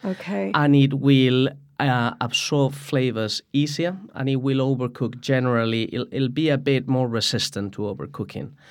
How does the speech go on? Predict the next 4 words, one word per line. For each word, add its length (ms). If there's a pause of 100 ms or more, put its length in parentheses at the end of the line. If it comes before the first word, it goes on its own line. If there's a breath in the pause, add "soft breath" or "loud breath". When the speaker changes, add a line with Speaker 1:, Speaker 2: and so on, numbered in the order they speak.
(260 loud breath)
Speaker 2:
So 300
ideally, 720 (800 soft breath)
that 340
rice, 600